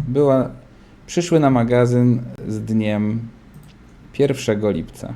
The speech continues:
Jedna sztuka. Piątego lipca, czyli dzisiaj, wydałem je z magazynu, wystawiając tą oto W Z kę.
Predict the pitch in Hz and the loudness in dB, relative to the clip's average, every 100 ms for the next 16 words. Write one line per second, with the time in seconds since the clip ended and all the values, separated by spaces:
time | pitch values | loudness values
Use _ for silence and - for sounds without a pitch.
0 | - - - 101 113 123 - 170 - 113 | -16 -18 -6 -2 0 -2 -4 -12 -12 -16
1 | - - - - - 113 113 165 143 120 | -18 -20 -20 -16 -2 0 2 4 4 4
2 | 120 117 107 110 104 107 110 113 147 151 | 2 0 -2 -6 -4 -2 -2 -2 2 4
3 | 127 113 104 101 95 95 92 107 110 104 | 4 2 0 -2 0 0 -2 -2 -2 -2
4 | 104 95 92 - 123 123 120 107 113 110 | -2 -2 -4 -4 -4 -2 -4 -4 -2 -4
5 | 82 - | -6 -8